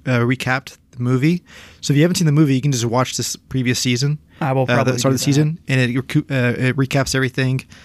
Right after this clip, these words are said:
Speaker 1: and adds some new scenes and stuff. So it's really cool.
Speaker 2: Gotcha.
Speaker 1: <clears throat> Uh, so that's about it, though. A J, how was yours?
Speaker 2: Uh, pretty good. I also watched Hawkeye, which, uh, listener, we will be, same as last episode, we'll be talking Hawkeye episode three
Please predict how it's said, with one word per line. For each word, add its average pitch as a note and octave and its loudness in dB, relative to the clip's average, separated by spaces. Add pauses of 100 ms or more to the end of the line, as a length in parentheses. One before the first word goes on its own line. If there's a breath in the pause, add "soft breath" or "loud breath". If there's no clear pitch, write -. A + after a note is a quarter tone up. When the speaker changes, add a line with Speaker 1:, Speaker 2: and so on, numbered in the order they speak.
(200 loud breath)
Speaker 1:
and B2+ 2
adds C3+ 0
some A#2 -6
new B2+ 2
scenes B2 -2
and C3 -2
stuff. C#3 -2
So F3+ 0
it's - -2
really G3+ 2
cool. C3 0 (500 soft breath)
Speaker 2:
Gotcha. C3 -4
Speaker 1:
<clears throat> - -20 (2000 soft breath)
Uh, C#3+ 4
so D3 0
that's D3 -4
about D3 2
it, C3 0
though. C#3 -2 (240)
A D3+ 2
J, C3 2
how C#3 4
was C#3 2
yours? C#3+ 2 (920 soft breath)
Speaker 2:
Uh, G3+ 2 (140)
pretty E4 0
good. D4 2
I G#3+ 4
also A3 2
watched G#3+ 2
Hawkeye, F#3+ 2
which, F3+ 0
uh, E3+ 4
listener, F#3+ 2
we F#3+ 4
will G#3+ 2
be, F#3+ 2
same A3+ 0
as G3 0
last E3+ 0
episode, E3 0
we'll E3+ 4
be F3 2
talking G#3 -2
Hawkeye G#3+ 2
episode F#3 0
three F3+ 2